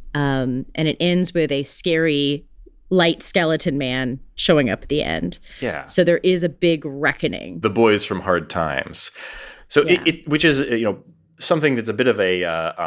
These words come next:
Speaker 2: um, a foreshadowing or preview of what we're gonna be seeing later on.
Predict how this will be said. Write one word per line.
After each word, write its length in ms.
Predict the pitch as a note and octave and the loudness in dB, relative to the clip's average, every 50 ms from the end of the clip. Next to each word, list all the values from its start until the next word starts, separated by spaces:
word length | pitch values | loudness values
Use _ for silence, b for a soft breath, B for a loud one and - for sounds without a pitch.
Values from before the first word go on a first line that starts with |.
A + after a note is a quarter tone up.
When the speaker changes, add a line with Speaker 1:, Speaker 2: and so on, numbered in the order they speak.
| D#2 | -4
Speaker 2:
um, 200 | D2+ D2+ D2 D#2+ _ - | -6 -8 -10 -18 _ -8
a 140 | F#2 D#2+ D#2 | -6 -6 -6
foreshadowing 1000 | - - - D3 D3 C#3+ - - C#3 B2 A#2+ A#2 G#2+ G#2+ G#2 G2 G2 F#2+ F#2+ - - | -6 -2 2 2 2 2 2 2 2 4 4 2 2 2 0 -2 -2 -4 -8 -8 -6
or 240 | F2+ F2 F2 F2 | -4 -4 -4 -4
preview 560 | - - - - C3 C3 A2+ G2+ F#2+ F2+ F2+ E2 | -6 -8 -4 0 0 0 0 0 0 0 2 2
of 160 | E2 E2 F2+ | 0 0 0
what 140 | F#2 E2+ - | -2 -2 0
we're 120 | F2 F2 | -2 -4
gonna 120 | F2+ F2 | -4 -4
be 140 | E2+ E2+ E2 | -4 -4 -4
seeing 520 | - - - G2 F2+ F2 E2 E2 D#2+ C#2 F2 | -4 -4 -2 -2 0 0 -2 -2 -4 -4 -2
later 320 | F2 E2+ D#2+ D#2+ D2+ - | -2 0 0 0 0 0
on. 460 | F#2+ G2+ G2 E2+ D2+ C#2 C2+ C#2 D2 | 2 2 2 2 0 -2 -4 -8 -14